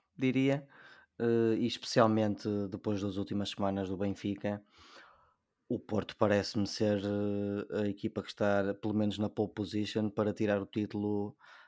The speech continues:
ao Sporting Clube de Portugal. Mas, mais uma vez, o campeonato ainda tem mais de metade para acontecer e, portanto, eh, de, não querendo voltar a falar do Benfica, eu, s-, só para terminar essa, essa questão do Benfica,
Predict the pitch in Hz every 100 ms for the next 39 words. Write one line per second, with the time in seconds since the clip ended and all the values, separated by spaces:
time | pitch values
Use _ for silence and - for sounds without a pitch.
0 | - 110 107 101 - 110 98 104 107 101
1 | 101 107 127 127 110 135 123 143 123 123
2 | 110 120 127 - - - - 95 - 120
3 | 120 113 117 - 120 117 113 - 120 117
4 | 110 117 113 113 120 - 107 - _ -
5 | - - 120 123 120 117 107 120 120 120
6 | 117 - 131 120 117 120 110 - 120 120
7 | 117 117 104 110 120 120 120 117 - -
8 | - 117 117 110 110 - 107 104 - -
9 | - 117 107 - - 135 147 143 160 135
10 | 127 131 123 120 127 120 117 110 - 123
11 | 123 117 113 107 104 113 - - 120 120
12 | 113 113 113 110 107 - 107 104 90 104
13 | 107 104 95 - - - - - - 120
14 | 113 107 104 117 113 113